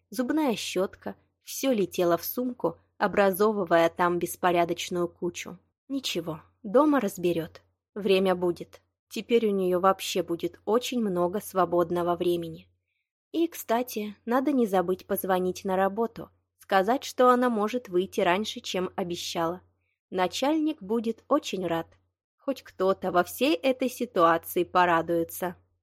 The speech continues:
Когда медсестра, сопровождающая Марка с Арсением, спустилась в фойе и увидела их странную компанию, у нее на мгновение пропал дар речи. Они выглядели так, как будто планировали заселиться в больницу,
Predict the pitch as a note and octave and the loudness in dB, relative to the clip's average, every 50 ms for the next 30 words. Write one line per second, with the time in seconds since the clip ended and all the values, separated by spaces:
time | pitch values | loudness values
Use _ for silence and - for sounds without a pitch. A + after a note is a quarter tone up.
0 | _ _ _ _ _ _ _ _ _ - E3 - F#3+ F3+ G3 F#3+ G3 F#3 F#3 - | _ _ _ _ _ _ _ _ _ -8 -8 -8 0 2 2 4 4 2 0 0
1 | - G#3+ G3 - - B3 C4+ D#4 D4 - - F#3 - G3 G3 F#3+ G3 G#3 G3+ F3+ | -4 -4 -4 -2 0 0 0 0 0 0 -2 0 4 4 6 6 6 4 2 4
2 | G3 F#3 F3+ F3+ F3 - - - G3 F#3+ F#3+ G3+ G3 F#3 F3+ - - F#3 F#3 - | 2 4 4 4 2 0 0 2 2 2 4 4 4 4 4 4 0 -6 -4 0
3 | G3+ G3+ A3+ - - - A3 F#3+ F3+ E3+ E3+ E3+ - - - - G#3+ G3 - - | 0 0 0 -2 -4 -2 -2 0 0 0 0 -2 -4 -6 -4 -4 -4 -4 -4 -2
4 | G3+ F#3+ F3+ F3 F3 - - - - - G3+ G#3 G#3+ F#3+ F3 D#3+ D#3 - - - | 0 2 2 0 0 -4 -14 -14 -2 0 0 0 2 0 0 -2 -2 -4 -6 -8
5 | G3 - A3+ A3 G#3+ G3 G#3 F#3 E3 F3 E3+ E3+ - - - G#3 - - - - | -6 -2 -2 -2 -2 -2 -4 -4 -4 -2 -2 -2 -2 -2 -4 -6 -6 -6 -12 0
6 | - F#3+ F#3 F#3 D#3+ F3 E3+ E3 - - E3+ E3 F#3+ - - G3 B3+ D#4 D4 A3+ | 2 2 2 2 2 -2 -4 -4 0 0 0 0 0 4 6 6 6 6 4 0
7 | G3 G3 F#3 _ _ _ _ _ _ _ _ _ - F#3+ F#3+ F#3 F3+ F3 E3+ F3 | -2 -4 -6 _ _ _ _ _ _ _ _ _ -6 -4 0 2 2 2 4 4
8 | F3 F3+ F#3 G3 G#3+ G3+ A#3 A#3+ B3 B3+ B3 B3 B3+ B3+ B3 B3+ B3+ B3+ B3+ - | 2 2 2 0 0 0 2 4 4 4 4 4 2 2 2 2 0 -2 -2 -6
9 | _ _ - - F#3 F3 F3 - - F#3 F3 F#3 A3 B3 G#3+ F#3 F#3 F3+ F#3 F#3+ | _ _ 0 6 6 6 6 6 6 8 8 8 8 6 2 4 6 6 6 4
10 | G3 E3 - F3 E3 E3 - - - - F3+ _ _ _ _ _ _ _ _ - | 0 0 2 2 2 2 0 -6 -8 -8 -12 _ _ _ _ _ _ _ _ -4
11 | G3+ G#3 A3 A#3+ B3+ B3+ F#3 G#3+ B3 G#3 F#3+ F#3 F3+ E3+ F3 E3 E3 D#3+ D#3+ _ | -2 0 2 2 2 2 4 2 2 2 2 -2 -2 2 2 0 0 0 -4 _
12 | - A3 C#4+ E4+ _ _ _ - - F#3+ G3 F#3 - A3+ A#3 - - G#3 - - | -2 -2 -2 -2 _ _ _ 0 2 2 2 2 -2 -2 -4 -2 -2 -6 -4 0
13 | G#3 G3 G3 F#3+ G3+ G3+ G#3+ A#3 A#3 A3+ A3 A3 A3 A3 A#3 G#3+ A3 B3 B3 - | 2 2 4 4 2 2 2 2 2 2 0 0 0 0 0 0 0 -2 -2 0
14 | - C#4+ C#4+ D4 D4+ - - - F#3 E3+ E3 E3 D#3+ F#3+ G#3 A#3 A#3 G#3+ E3+ - | 0 2 4 4 4 2 2 0 -2 -2 0 4 4 4 6 6 2 0 -2 -4
15 | - - - - - | -6 -10 -12 -12 -12